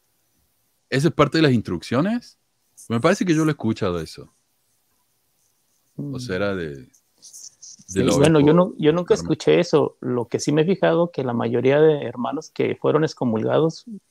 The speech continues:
Speaker 2: muy poquitos volvieron a la iglesia. Yo pienso que un cinco por ciento tal vez. Los
Speaker 1: Ujú.
Speaker 2: demás ya no volvieron, pero
Speaker 1: Claro.
Speaker 2: no, yo, al menos yo estuve nada más en dos, de, de que fue, de que éramos los doce junto con los de Estaca,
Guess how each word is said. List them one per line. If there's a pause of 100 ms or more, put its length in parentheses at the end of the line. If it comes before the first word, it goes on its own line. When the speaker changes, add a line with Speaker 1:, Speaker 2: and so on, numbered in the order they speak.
(140)
Speaker 2:
muy
poquitos
volvieron
a
la
iglesia.
Yo (220)
pienso
que
un
cinco
por
ciento
tal
vez. (540)
Los
Speaker 1:
Ujú.
Speaker 2:
demás
ya
no
volvieron,
pero (200)
Speaker 1:
Claro.
Speaker 2:
no,
yo, (160)
al
menos
yo
estuve
nada
más
en
dos, (140)
de,
de
que
fue,
de
que
éramos
los
doce
junto
con
los
de
Estaca,